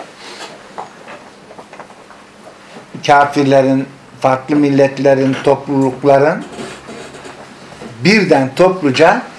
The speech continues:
sofraya toplanan yemek yiyenler gibi, üşüştükleri gibi üşüyecekler diyor. Ve o gün azlığımızdan değil, çoğuz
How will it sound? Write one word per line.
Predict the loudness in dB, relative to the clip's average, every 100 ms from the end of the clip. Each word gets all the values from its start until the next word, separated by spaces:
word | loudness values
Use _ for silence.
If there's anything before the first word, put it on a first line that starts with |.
| -18 -18 -20 -16
sofraya | 0 0 2 4 4 4
toplanan | 2 4 2 4 2
yemek | 2 2 0 0
yiyenler | 2 4 4 2
gibi, | 2 0 0 -2 0
üşüştükleri | 0 0 -2 -4 2 4 4
gibi | 2
üşüyecekler | 0 0 0 0 0 -2 -4 -8
diyor. | -14 -14 -14 -14 -14 -14 -14 -20 -20 -20 -14 -12 -14 -18 -20 -20 -20 -20 -20 -20 -20 -20 -20 -20 -20 -20 -20 -20 -20 -20 -20 -18 0
Ve | 4
o | 4 4
gün | 0 -2 -6 -18 -20 -20 -18 0
azlığımızdan | 2 2 2 0 0 2 2 4
değil, | 0 -2
çoğuz | 2 4 4